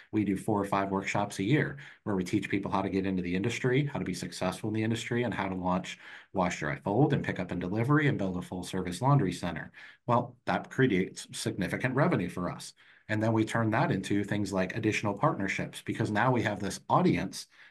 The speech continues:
of people that follow our podcast and follow us on social media because we're giving them value, sometimes paid value, sometimes free value.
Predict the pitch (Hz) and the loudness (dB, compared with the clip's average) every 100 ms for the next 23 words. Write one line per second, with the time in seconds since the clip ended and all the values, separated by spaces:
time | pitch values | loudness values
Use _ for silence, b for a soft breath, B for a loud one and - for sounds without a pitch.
0 | B 123 - 127 113 101 95 - 107 127 | B -4 0 0 0 -2 -4 2 4 6
1 | 123 107 - 135 143 - 87 90 - 98 | 4 2 2 2 2 0 -2 -2 -4 -4
2 | 90 - 123 131 131 123 113 101 113 113 | -2 2 4 6 4 2 -2 -2 0 0
3 | 104 104 160 104 85 - B B B B | 0 4 4 4 2 -2 B B B B
4 | 110 104 101 110 - 104 113 117 117 110 | 2 2 2 0 -4 2 2 4 4 4
5 | 104 98 98 120 90 107 - 131 135 139 | 4 2 4 4 4 2 2 2 4 4
6 | 143 - 123 110 107 113 131 135 113 110 | 4 2 0 2 2 4 2 2 -2 -4
7 | 104 95 - 143 180 95 85 82 92 139 | -4 -4 -2 2 2 4 2 0 0 -2